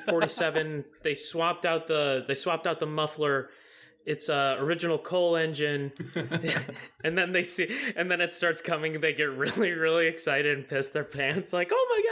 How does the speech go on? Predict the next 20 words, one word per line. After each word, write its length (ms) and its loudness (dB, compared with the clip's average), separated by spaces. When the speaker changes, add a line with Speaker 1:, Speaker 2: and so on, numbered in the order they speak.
Speaker 1:
God, 60 -2
oh 340 2
my, 60 0
I 40 2
was 140 -2
right, 380 0
I 80 -2
was 160 -4
right." 240 -2
I 80 2
love 300 0
those 180 2
Speaker 2:
I 40 2
do 120 6
Speaker 1:
guys. 100 -2
Speaker 2:
too. 180 4
The 160 2
videos, 760 0
um, 300 -2
th-, 120 -2